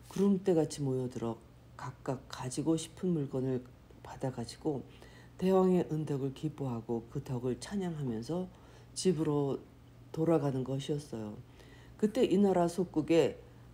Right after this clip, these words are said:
하라다바두미라는 국왕이 있었어요.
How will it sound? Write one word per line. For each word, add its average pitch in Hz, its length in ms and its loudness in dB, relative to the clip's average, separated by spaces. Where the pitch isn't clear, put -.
하라다바두미라는 156 2000 2
국왕이 151 600 2
있었어요. 156 720 -2